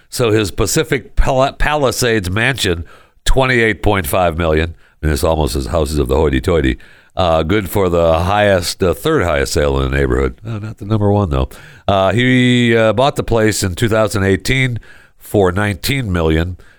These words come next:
after his divorce from Jennifer Garner. And now that he's married to J lo,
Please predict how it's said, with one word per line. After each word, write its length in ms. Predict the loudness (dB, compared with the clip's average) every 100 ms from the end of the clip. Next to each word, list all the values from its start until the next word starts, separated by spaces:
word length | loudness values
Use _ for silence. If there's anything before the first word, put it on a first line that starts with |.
| -6
after 320 | -4 -2 0
his 140 | 0 0
divorce 400 | 0 2 2 0
from 220 | -4 -2
Jennifer 380 | 0 0 -2 -4
Garner. 600 | -2 0 0 0 -2 -4 -12 -20 _
And 340 | -2 0 -2 -2
now 180 | 0
that 140 | 2 2
he's 180 | 0 0
married 300 | 0 0 -2
to 80 |
J 240 | -2 0 2
lo, 400 | 2 2 0